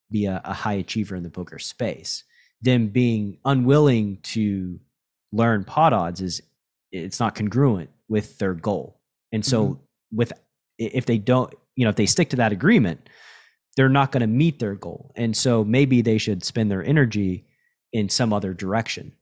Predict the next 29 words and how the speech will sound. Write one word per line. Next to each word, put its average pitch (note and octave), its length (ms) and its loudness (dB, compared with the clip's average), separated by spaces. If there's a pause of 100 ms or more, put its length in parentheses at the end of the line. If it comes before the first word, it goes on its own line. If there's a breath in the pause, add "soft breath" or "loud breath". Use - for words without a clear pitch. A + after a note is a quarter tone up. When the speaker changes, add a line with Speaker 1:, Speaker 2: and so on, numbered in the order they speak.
(100)
Speaker 1:
that G2 180 0
is F2+ 220 -4
not G2 300 -2
poker G2 260 -6
related, G#2 540 0 (200)
just - 200 -4
because G2 680 -2
it's - 200 -6
not G#2+ 240 -2
going G2+ 260 -2
to F2 60 -6
happen A2 600 -6 (460)
Speaker 2:
Mm-hmm. C#3 220 -2
Speaker 1:
when A2+ 100 0
you're G2+ 80 -4
trying A#2+ 180 -2
to G#2+ 60 0
make G#2+ 220 0
it F#2+ 40 -6
in F#2+ 120 -4
this F2 160 -6
game F#2+ 440 -2
without F#2+ 540 -2 (400 loud breath)
using, A#2+ 340 4
you A2+ 80 4
know, G2 120 0
the G#2 120 -2
thing A2 380 -2
that F#2 220 -6